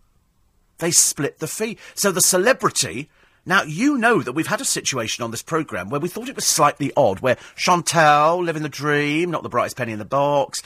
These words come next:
bit thick, you know, and so weepy and this and that, and just, just a bit naff, I'm afraid. And she was pictured, and we know this because we had one of our listeners in the same Chinese takeaway. Chantal pitches up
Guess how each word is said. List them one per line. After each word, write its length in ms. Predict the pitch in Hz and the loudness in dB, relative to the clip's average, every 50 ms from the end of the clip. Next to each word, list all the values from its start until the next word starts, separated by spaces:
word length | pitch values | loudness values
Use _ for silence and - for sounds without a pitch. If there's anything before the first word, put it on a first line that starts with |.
| - - _ | -14 -10 _
bit 160 | - 127 - | -6 -6 -4
thick, 540 | - - - 143 143 147 - - - - - - - - - - - - | -6 -6 -2 -2 -2 -2 -2 -6 -12 -16 -16 -18 -20 -20 -20 -20 -12 -4
you 140 | - 139 | -2 -2
know, 420 | 127 127 120 117 117 117 117 117 107 | 0 2 0 2 0 0 0 0 0
and 240 | 78 107 110 107 107 | -2 -2 -4 -6 -6
so 180 | - 123 117 | -6 -6 -6
weepy 600 | 113 107 123 123 120 117 - 131 120 117 117 104 | -4 -4 -2 -2 -2 -4 -4 -4 -2 -2 -2 -4
and 120 | 98 95 101 | -4 -6 -4
this 360 | 107 107 110 107 - - - | -4 -4 -4 -4 -4 -6 -8
and 160 | 107 92 87 | -8 -6 -4
that, 340 | 104 104 107 107 107 - - | -2 -2 -2 -2 -4 -4 -6
and 100 | 107 101 | -10 -8
just, 220 | - 117 - - | -8 -8 -8 -8
just 160 | 110 104 - | -10 -10 -10
a 40 | 104 | -12
bit 140 | - 95 - | -12 -12 -8
naff, 280 | 98 110 107 101 - - | -4 -4 -4 -4 -4 -6
I'm 100 | 98 92 | -8 -8
afraid. 360 | 92 - 107 98 95 - - - - - - - | -6 -6 -4 -4 -4 -6 -8 -12 -18 -20 -14 -2
And 140 | - 147 165 | -2 0 2
she 240 | - - - 254 277 | 2 2 2 0 0
was 160 | 269 269 - | -2 -4 -4
pictured, 600 | - - 165 - - - - - - 78 104 - - _ _ _ _ _ _ | -2 -2 -4 -4 -2 -6 -6 -6 -6 -8 -8 -10 -10 _ _ _ _ _ _
and 100 | - 160 | -2 0
we 80 | 170 190 | 0 4
know 160 | 202 262 311 | 4 4 2
this 220 | 285 - 104 - - | 2 0 -4 -4 -6
because 320 | - 175 - 202 175 156 147 - _ - | -6 -6 -6 -6 -6 -6 -10 -16 _ -4
we 120 | 185 185 | -2 2
had 300 | 175 185 170 139 131 - _ _ _ | 2 2 0 0 -6 -20 _ _ _
one 100 | 170 180 | -6 0
of 60 | 170 | 2
our 120 | 170 165 | 2 2
listeners 440 | 165 202 202 - - 113 98 120 - - - - - _ | 2 2 0 0 -2 -4 -6 -8 -8 -10 -12 -20 -16 _
in 80 | 160 180 | -6 -4
the 60 | 202 | 0
same 240 | - 196 196 196 190 | 0 2 2 2 0
Chinese 420 | - - 180 175 170 180 180 - | 0 2 2 2 2 0 -2 -2
takeaway. 520 | - 214 240 247 - 220 160 113 95 196 - - - - | -2 -2 -2 -2 -2 -2 -2 -2 -2 -2 -6 -12 -14 -6
Chantal 480 | - - 214 262 247 - - 175 151 127 | 0 0 2 2 2 0 0 0 0 0
pitches 400 | - - - - - 143 110 110 | -2 -6 -4 -4 -4 -4 -2 0
up 200 | 95 - - | -2 -2 -2